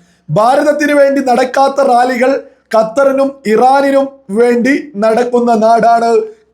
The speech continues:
കേരളം. അബ്ദുൽ കലാമിന് വേണ്ടി നടക്കാത്ത മയ്യത്തു നിസ്കാരം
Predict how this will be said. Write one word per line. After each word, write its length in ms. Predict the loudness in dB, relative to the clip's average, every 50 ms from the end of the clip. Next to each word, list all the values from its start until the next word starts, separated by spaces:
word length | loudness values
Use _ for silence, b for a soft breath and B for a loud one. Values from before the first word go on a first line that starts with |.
| -4
കേരളം. 560 | -2 0 2 2 2 2 2 2 0 -2 -6 -14 b b b b b b b b
അബ്ദുൽ 340 | -2 -2 0 -2 -2 -2 0
കലാമിന് 420 | 0 0 0 2 0 0 0 2
വേണ്ടി 300 | 2 2 2 2 0 -2
നടക്കാത്ത 640 | -2 0 0 0 0 0 0 0 0 2 2 0 0 0
മയ്യത്തു 440 | 0 0 0 2 0 0 0 0 -2
നിസ്കാരം 600 | -2 -2 -4 -2 -2 0 0 2 2 0 -2